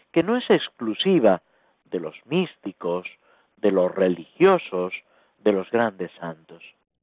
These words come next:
sino que debe ser una característica de todo cristiano.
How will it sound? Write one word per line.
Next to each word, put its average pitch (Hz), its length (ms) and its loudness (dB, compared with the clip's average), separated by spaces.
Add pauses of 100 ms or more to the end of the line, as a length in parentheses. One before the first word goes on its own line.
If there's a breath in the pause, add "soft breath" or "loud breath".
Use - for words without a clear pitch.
(720)
sino 95 220 -8
que 92 160 -4
debe 120 240 0
ser 98 320 -2 (480)
una 101 320 -6 (260)
característica 95 1000 -6 (360)
de 87 160 -8
todo 73 260 -12
cristiano. - 560 -20